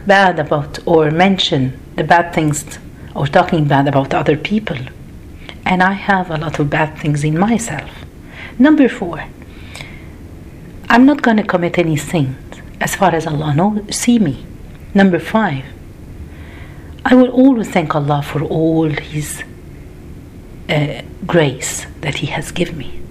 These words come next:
So Salman al-Farisi looked at him and he told him, "You know what? You have the knowledge, all the knowledge. I don't need to add you anything. Just follow what you're saying." What I wanna say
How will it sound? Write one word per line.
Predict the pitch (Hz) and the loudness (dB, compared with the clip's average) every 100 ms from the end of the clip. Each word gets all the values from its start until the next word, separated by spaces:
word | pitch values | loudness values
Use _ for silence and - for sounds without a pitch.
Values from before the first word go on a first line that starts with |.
| - - - - - - - - - | -16 -18 -18 -18 -18 -14 -14 -14 -14
So | - 156 | -4 -2
Salman | 139 156 151 170 175 | 0 0 2 2 0
al-Farisi | 151 151 147 143 143 | 0 0 0 0 0
looked | 151 - 143 | 0 0 -4
at | - | -4
him | 143 127 | -4 -2
and | 135 | 0
he | 139 135 | 0 0
told | 139 135 | 0 0
him, | 135 | 2
"You | 139 | 2
know | 139 139 | 2 0
what? | 156 - - - - - - | -2 -4 -16 -16 -16 -16 -2
You | 196 190 196 | 2 4 2
have | 180 | 2
the | 170 151 | 2 2
knowledge, | 151 143 131 - - - - - - - - | 2 0 -2 -6 -8 -8 -14 -18 -18 -18 -2
all | 247 254 202 | 4 6 6
the | 151 | 2
knowledge. | 127 123 - - - | -2 -4 -8 -8 0
I | 170 | 2
don't | 160 151 | 2 2
need | 156 151 | 0 -2
to | - | -4
add | - 139 135 | -2 -2 -4
you | 135 131 - - | -8 -8 -12 -4
anything. | - 143 - 131 135 - - - - | -2 0 -2 -6 -6 -12 -16 -10 2
Just | 269 - - | 2 2 0
follow | 196 175 143 | 4 6 4
what | 135 - | 0 0
you're | 156 127 - | -2 -2 -2
saying." | 139 127 - - - - - - - - - 240 | -2 0 0 0 -4 -8 -6 -6 -8 -10 0 4
What | 254 | 6
I | 214 | 6
wanna | 180 156 | 2 0
say | 147 165 | 0 4